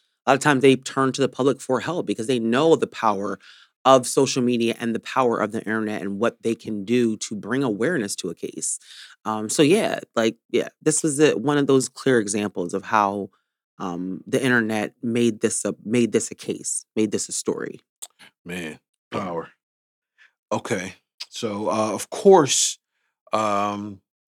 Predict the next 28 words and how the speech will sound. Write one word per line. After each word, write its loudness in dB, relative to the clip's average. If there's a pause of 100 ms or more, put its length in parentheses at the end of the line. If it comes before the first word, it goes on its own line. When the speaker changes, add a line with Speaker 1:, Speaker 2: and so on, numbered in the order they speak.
(240)
Speaker 2:
w-, -14 (1080)
we 0
decided, 0 (520)
well, -6 (640)
not 4
we. -4
Speaker 1:
<laughs> 2
Speaker 2:
Like 8
I -4
said, -2
I'm, -4 (520)
I'm 6
not 0
the -14
boss. -6 (800)
Uh, 8
you 6
decided 6
on 2
these 0
cases 2
because -2
of 0
the -6
feedback -2
that -10
you -6
got, -6